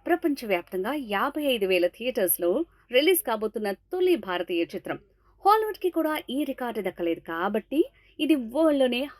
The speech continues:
హైయెస్ట్ స్క్రీన్స్‌లో రిలీజ్ కాబోతున్న తొలి సినిమాగా మరో రికార్డు కూడా సొంతమయ్యేలా ఉంది. ఇరవై భాషల్లో రిలీజ్ కాబోతున్న ఈ సినిమా కోసం రాజమౌళి టీం యాక్షన్ పార్ట్ కోసమే ఐమాక్స్ కెమెరాను వాడుతోంది. అలా ఐమాక్స్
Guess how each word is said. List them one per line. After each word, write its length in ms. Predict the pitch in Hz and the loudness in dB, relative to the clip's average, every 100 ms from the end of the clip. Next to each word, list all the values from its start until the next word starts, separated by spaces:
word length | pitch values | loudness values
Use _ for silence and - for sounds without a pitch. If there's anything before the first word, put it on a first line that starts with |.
| - | 0
హైయెస్ట్ 440 | 311 285 226 - | 2 2 0 -2
స్క్రీన్స్‌లో 640 | 196 - 233 220 190 196 185 | -6 -6 -4 -2 -2 0 2
రిలీజ్ 300 | 175 175 170 | 2 0 0
కాబోతున్న 600 | 170 165 170 170 170 160 _ _ _ | -2 0 0 2 2 0 _ _ _
తొలి 220 | 294 302 349 | 2 4 2
సినిమాగా 520 | - 196 180 175 359 480 | 2 -2 0 -2 -6 -8
మరో 280 | 185 160 170 | -10 -6 -6
రికార్డు 400 | 226 226 330 392 | -6 -4 -2 0
కూడా 260 | 339 196 262 | 2 2 2
సొంతమయ్యేలా 680 | - 466 370 254 185 170 | 0 0 0 4 4 4
ఉంది. 220 | 170 330 - - | 2 0 -4 -8
ఇరవై 380 | 226 320 392 427 | 0 2 4 2
భాషల్లో 540 | 359 339 320 320 320 | 4 2 4 4 6
రిలీజ్ 340 | 302 285 294 294 | 4 4 2 0
కాబోతున్న 560 | 294 269 269 269 254 - | 0 2 2 2 -4 -4
ఈ 140 | 214 294 | -6 -4
సినిమా 300 | - 269 254 | -2 0 0
కోసం 440 | 254 240 220 220 - _ _ _ 208 | -2 -2 -2 -4 -6 _ _ _ 2
రాజమౌళి 540 | 226 285 370 370 349 | 4 6 8 8 8
టీం 300 | - 311 339 - | 4 2 2 2
యాక్షన్ 400 | 208 269 - 339 320 | 0 0 2 2 2
పార్ట్ 220 | 277 - | -6 -2
కోసమే 460 | 262 240 247 254 - | -2 -2 -2 -4 -2
ఐమాక్స్ 440 | 196 214 233 277 - | -2 0 -2 -4 -4
కెమెరాను 380 | 254 220 202 208 | -4 -2 0 0
వాడుతోంది. 500 | 277 190 - 160 147 - _ _ - | 2 0 0 -2 -2 -6 _ _ 4
అలా 240 | 269 339 - 208 | 6 6 2 2
ఐమాక్స్ 460 | 285 320 403 - | 6 6 6 2